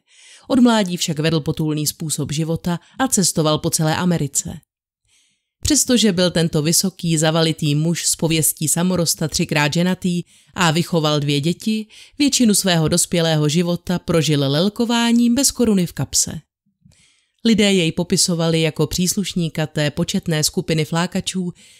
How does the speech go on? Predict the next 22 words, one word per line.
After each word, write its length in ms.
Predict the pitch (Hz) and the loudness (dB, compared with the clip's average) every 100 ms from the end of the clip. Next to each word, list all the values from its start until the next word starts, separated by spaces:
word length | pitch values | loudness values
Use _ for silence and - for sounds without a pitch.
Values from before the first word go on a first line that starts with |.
| _ | _
kteří 320 | - 294 247 | -4 2 4
jsou 200 | 220 190 | 4 2
neustále 560 | 180 180 160 170 156 151 | 0 0 -2 0 2 2
na 100 | 160 | 2
mizině 480 | 202 202 208 214 220 | 2 2 0 0 -2
a 160 | - 233 | -2 -2
přesto 380 | - 180 - 165 | 0 -2 -2 -2
se 140 | 165 | 0
dokáží 600 | 156 156 147 151 151 170 | -2 0 0 0 -2 -6
vždy 240 | 147 135 | -4 -2
nějak 320 | 151 151 156 - | 0 0 -2 -4
protlouci. 800 | 196 - 170 143 - - 180 - _ _ _ _ - | -6 -2 -2 -2 -4 -8 -8 -14 _ _ _ _ -6
Zkrátka 500 | - 285 240 - 165 | 0 2 0 0 0
výstředního, 840 | 233 - 285 247 262 247 262 262 | 0 0 -2 2 2 2 0 -2
avšak 320 | 311 - 285 | -4 -2 -2
neškodného 600 | 269 277 - 247 247 220 | 0 -2 0 0 2 2
povaleče. 640 | 233 185 151 131 135 - - 160 _ _ _ _ _ _ _ _ | 0 -2 -2 -2 -4 -8 -10 -14 _ _ _ _ _ _ _ _
Potuloval 580 | 269 - 233 202 190 175 | -6 -2 0 0 0 0
se 180 | - 175 | -2 -2
po 160 | 156 | 0
novoanglickém 840 | 156 165 165 165 156 151 - 143 | 0 0 -2 -2 -2 -2 -2 -2
venkově 560 | 139 175 185 175 175 175 | 0 -2 -2 -2 -2 -4